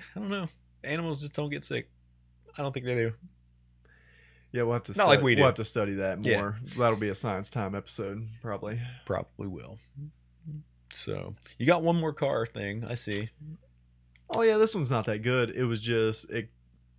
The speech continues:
Speaker 2: stirred me into a panic.
Speaker 1: Uh-huh.
Speaker 2: 'Cause, you know, it was, it was nice the other day.
Speaker 1: It was?
Speaker 2: You
Speaker 1: Windows
Speaker 2: know?
Speaker 1: down kinda day?
Speaker 2: Yeah, it was windows down kinda
Speaker 1: Yeah.
Speaker 2: day, man. And I was, <laughs> drop the windows, listen to some tunes.
Speaker 1: Mm-hmm, mm-hmm.
Speaker 2: And I was like,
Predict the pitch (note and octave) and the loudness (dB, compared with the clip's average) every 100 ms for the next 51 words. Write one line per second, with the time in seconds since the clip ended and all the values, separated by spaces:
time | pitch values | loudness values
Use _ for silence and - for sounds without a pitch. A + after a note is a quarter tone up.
0 | _ _ - - - D#3 C#3+ C3 B2+ C3 | _ _ -10 -8 0 2 2 0 -2 0
1 | A2 G2+ C3+ C3 G#2+ G#2+ - - G2+ G#2+ | 0 0 -2 -4 -6 -10 -16 -16 -8 -4
2 | G#2+ G#2 A2+ - - D3+ _ _ _ _ | -2 -2 -6 -10 -18 -20 _ _ _ _
3 | _ _ _ _ D3+ D3+ B2+ A2 D3 - | _ _ _ _ -6 -4 -4 -4 -4 -10
4 | - - G3 D#3+ C#3+ C3 A#2+ D3 A3+ E3+ | -20 -8 -6 -4 -2 -2 0 -2 -2 -6
5 | A#2+ A2+ G#2 A#2 G#2+ A2+ B2+ - G2+ F2+ | -4 -4 -4 -6 -6 -8 -12 -14 -6 -2
6 | G#2 C3 A2+ A#2 A#2 A#2 A#2 A#2+ A#2+ B2+ | -2 -2 2 4 4 4 4 2 0 -4
7 | A#2+ B2+ C3 E3+ A3 D3+ B2 C#3 E3+ D#3 | 0 0 6 6 6 4 -2 -4 -4 -4
8 | C#3+ D#3 F3 D#3+ F3+ E3+ A2 C3 F3 E3 | -4 -4 -4 -2 -2 -2 0 0 2 -2
9 | D3+ D#3 D#3+ E3 - - - - A2+ G#2+ | -2 -2 -2 -4 -8 -20 -14 -2 0 0
10 | G2+ - D3 D#3+ D#3+ D#3 C3+ B2+ B2 C3 | -2 -10 -8 -4 -2 -2 -4 -4 -4 -4
11 | C#3 C#3 C#3+ D3 - - B2 - B2 - | -2 -2 -2 -4 -12 -10 -10 -8 -10 -8
12 | - - - D3 C#3+ C#3 C#3+ D3 E3 A#2+ | -12 -10 -4 -2 -2 -2 -4 -6 -4 -4
13 | B2 - B2+ B2 B2+ B2 A#2 A#2+ A2 G2 | -4 -4 -4 -2 2 4 4 4 4 2